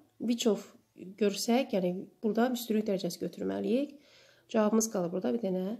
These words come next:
E variantı. Bu da tək heca olduğuna görə şəkilçi ilə düzəlməlidir.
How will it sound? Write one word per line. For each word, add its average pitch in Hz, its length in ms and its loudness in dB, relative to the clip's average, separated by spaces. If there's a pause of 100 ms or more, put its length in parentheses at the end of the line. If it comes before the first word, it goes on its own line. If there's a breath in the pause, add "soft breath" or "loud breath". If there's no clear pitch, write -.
(140)
E 190 140 -2
variantı. 196 540 -6 (560 soft breath)
Bu 220 60 -4
da 226 60 6
tək 226 240 0
heca 208 220 4
olduğuna 196 400 2
görə 269 100 2 (120)
şəkilçi 202 360 -4
ilə 190 200 0
düzəlməlidir. 196 760 -4